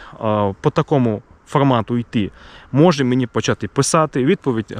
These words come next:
зразу не гарантую, тому що багато людей буде писати. І я почну формувати списки, і вже десь з нового тижня я почну масові відправки. Масово викопувати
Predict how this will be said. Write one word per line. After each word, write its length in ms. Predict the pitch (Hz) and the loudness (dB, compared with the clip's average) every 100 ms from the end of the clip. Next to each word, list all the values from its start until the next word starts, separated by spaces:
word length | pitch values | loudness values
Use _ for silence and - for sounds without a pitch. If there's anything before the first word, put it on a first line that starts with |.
| - | -8
зразу 380 | 117 127 117 113 | 0 2 2 2
не 140 | 147 | 0
гарантую, 580 | 151 160 147 139 147 131 | 2 0 -2 -2 -2 -2
тому 260 | - 127 156 | -2 -2 -2
що 140 | 117 | -4
багато 340 | 110 117 123 | -4 -2 -2
людей 220 | 107 101 101 | -2 -2 -4
буде 240 | 104 98 | -4 -6
писати. 480 | - - 92 - - - - - - - - | -6 -8 -8 -10 -16 -20 -20 -18 -18 -18 -6
І 200 | 180 214 | 0 4
я 120 | 139 | 4
почну 280 | 156 143 139 | 2 -2 -4
формувати 520 | 120 120 120 120 117 | -2 0 0 0 -2
списки, 580 | 147 - 220 - 180 165 - - - - - - - | -4 0 -2 -2 -6 -8 -10 -20 -20 -16 -16 -16 -4
і 720 | 127 156 160 156 139 131 127 113 | 0 2 4 2 2 0 0 -2
вже 260 | 110 135 113 | -2 0 0
десь 380 | 104 - - 104 | -2 -8 -14 -12
з 160 | 98 | -4
нового 300 | 117 151 139 | 0 2 0
тижня 480 | - 233 185 180 151 127 | 0 -2 -2 -4 -4 -2
я 140 | 117 | -2
почну 340 | 120 - 160 | -2 -2 0
масові 440 | 131 113 - 101 95 | 2 0 -2 -4 -4
відправки. 480 | 95 - 95 - 104 | -6 -10 -12 -6 0
Масово 400 | 143 - 135 104 | 0 0 -2 -2
викопувати 580 | 104 123 - 101 95 | -2 -4 -2 -2 -4